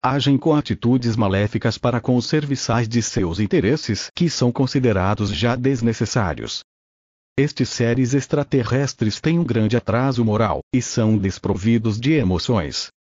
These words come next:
Em seu planeta de origem, os que não se enquadram no modelo ético da maioria são detidos e executados.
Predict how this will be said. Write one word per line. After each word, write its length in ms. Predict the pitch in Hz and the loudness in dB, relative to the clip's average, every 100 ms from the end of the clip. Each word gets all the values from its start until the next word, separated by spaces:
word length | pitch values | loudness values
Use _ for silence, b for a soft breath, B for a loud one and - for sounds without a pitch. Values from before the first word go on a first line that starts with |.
| _ _ | _ _
Em 140 | 123 113 | 0 0
seu 220 | - 104 | 2 -2
planeta 440 | - 120 127 113 | 0 0 0 0
de 140 | 98 104 | 0 0
origem, 480 | 101 104 98 110 101 | 2 0 2 2 2
os 140 | 92 | 0
que 100 | 139 | 0
não 180 | 123 156 | 0 0
se 160 | - | 0
enquadram 560 | 107 98 117 127 135 127 | 0 2 0 0 0 2
no 140 | 110 | 2
modelo 400 | 104 110 110 117 | 2 2 2 2
ético 300 | 131 117 110 | 0 -2 -2
da 120 | 104 110 | 0 2
maioria 640 | 107 110 113 117 90 62 - | 2 2 2 2 2 -2 -6
são 280 | - 135 135 | -2 0 0
detidos 420 | 123 160 135 117 | 0 0 0 2
e 140 | 143 | 2
executados. 880 | 117 151 139 107 113 76 62 57 - | 2 0 -2 0 0 -2 -6 -12 -14